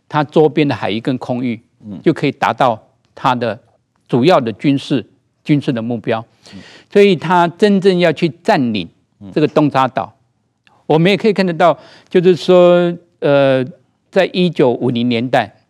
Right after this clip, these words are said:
Speaker 1: 包括一九五四年这个九三炮战，一九五八年这个八二三炮战，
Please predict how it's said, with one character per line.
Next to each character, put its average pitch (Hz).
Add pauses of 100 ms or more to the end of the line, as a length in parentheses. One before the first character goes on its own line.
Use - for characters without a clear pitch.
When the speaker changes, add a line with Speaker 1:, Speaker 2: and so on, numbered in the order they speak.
(200)
Speaker 1:
包 143
括 143
一 151
九 135
五 117
四 135
年 107
这 143
个 123
九 113
三 135
炮 127
战， 127
一 151
九 117
五 117
八 131
年 107
这 135
个 123
八 127
二 123
三 120
炮 113
战， 98